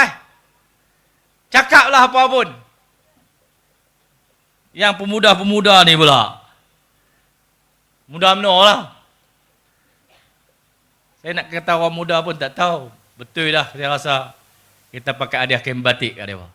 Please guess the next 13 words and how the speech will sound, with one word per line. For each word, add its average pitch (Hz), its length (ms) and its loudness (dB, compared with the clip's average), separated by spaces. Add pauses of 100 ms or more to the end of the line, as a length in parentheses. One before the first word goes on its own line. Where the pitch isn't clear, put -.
(840)
Tuan-tuan 165 300 -4
sekalian, 175 380 0 (360)
perjuangan 165 400 -6
kita 170 220 -10
masih 160 260 -8
panjang. 165 400 -4 (840)
Dunia 180 380 -4
ni 180 220 -10
berubah 160 400 -4
begitu 151 320 -12
cepat, - 500 -6
begitu 139 320 -12
pantas. 143 640 -4